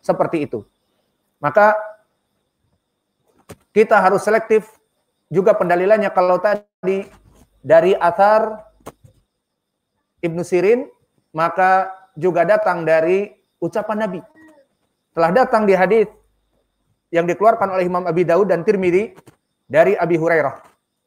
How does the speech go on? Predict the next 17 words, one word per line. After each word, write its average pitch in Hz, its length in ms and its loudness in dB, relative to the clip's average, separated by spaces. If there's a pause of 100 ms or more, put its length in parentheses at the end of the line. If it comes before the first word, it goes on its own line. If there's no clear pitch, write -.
Berkata 226 320 -2
Rasulullah 196 480 0
sallallahu 190 560 -2
alaihi 185 320 -4
wa 170 160 -4
ala 170 160 -6
alihi 190 240 -4
wasallam, 202 560 -4 (560)
"Ar-rajulu," 180 800 2 (640)
dan 151 240 -4
diriwayat 190 320 0
Imam 170 160 -6
Ahmad, 196 400 -2 (480)
"Al-mar'u 180 720 0 (240)
ala 170 240 2
dini 180 320 -2
khalilih 151 480 -2